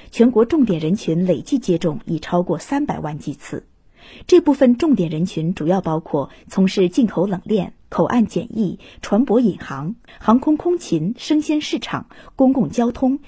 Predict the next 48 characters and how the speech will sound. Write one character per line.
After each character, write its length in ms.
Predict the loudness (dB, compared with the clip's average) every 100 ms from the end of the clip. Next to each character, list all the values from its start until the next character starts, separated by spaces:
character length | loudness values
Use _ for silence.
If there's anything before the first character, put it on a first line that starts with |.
| -6
医 140 | -2 0
疗 160 | 0
疾 180 | -2 -6
控 260 | -2 0 0
等 200 | -2 -6
感 160 | -4 -2
染 100 | -2
风 220 | 0 0
险 180 | 0 -2
较 220 | -2 -2
高 260 | 0 0 0
的 100 | -4
工 200 | -6 -6
作 120 | -6
人 220 | -8 -10
员。 160 | -12 -14 -20 -20 _ -20 -20 2
中 160 | 4
国 140 | 6 4
疾 140 | 2
控 120 | 2
中 140 | 4 2
心 180 | 2
副 140 | 0 -2
主 140 | -2
任 180 | -2 -2
冯 260 | 0 2 2
子 120 | 0
健 240 | -2 -2
表 140 | -2 -8
示， 240 | -8 -8 -8 -16 -20 _ -20 -2
以 140 | 2
上 240 | 4 4 4
重 160 | 4
点 160 | 2 2
人 140 | -2 -2
群 300 | -4 -6 -2
通 180 | 4 4
过 120 | 4
工 180 | 2 0
作 120 | 0
单 260 | -2 0 0
位 220 | -2 -4 -16 -8
统 220 | -4 -2
一 220 | 0 0
组 220 | 0 -4 -8
织 140 | -10
接 200 | -6 -6
种， 220 | -6 -8